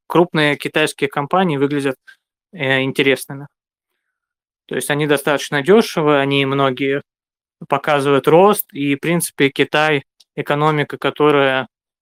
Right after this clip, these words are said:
все еще растет, хотя уже и стареет, и уже и, ну, то есть основной,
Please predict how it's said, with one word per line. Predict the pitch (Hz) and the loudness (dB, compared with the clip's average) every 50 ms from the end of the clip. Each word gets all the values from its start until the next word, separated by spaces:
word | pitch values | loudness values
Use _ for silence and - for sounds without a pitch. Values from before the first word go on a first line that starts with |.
| _ _ | _ _
все | - - - 160 156 | -12 -2 2 4 4
еще | 151 135 - - 143 | 4 2 2 0 0
растет, | 143 139 - - - 190 208 208 - | 0 0 -2 -2 0 0 0 0 -2
хотя | - 139 - - 147 143 | -4 -6 -2 -2 0 0
уже | 143 139 123 123 143 143 139 139 135 127 | 0 0 0 0 0 0 2 2 0 -2
и | 127 | -4
стареет, | - - - 147 139 147 170 196 202 190 175 165 165 - | -6 -4 -2 -2 0 2 4 4 4 4 4 2 2 2
и | 139 131 | 2 2
уже | 131 131 127 127 143 147 143 139 | 2 2 2 2 2 2 2 4
и, | 135 135 131 131 | 2 2 0 0
ну, | 131 135 131 127 123 | -2 -2 -4 -4 -2
то | - 139 | -2 -2
есть | 135 131 - - - _ _ _ _ _ _ _ _ _ - - | -2 -2 -4 -8 -16 _ _ _ _ _ _ _ _ _ -8 -6
основной, | 139 127 - - 151 147 147 151 151 147 143 143 143 | -6 -6 -2 -2 0 0 2 2 2 2 0 0 -2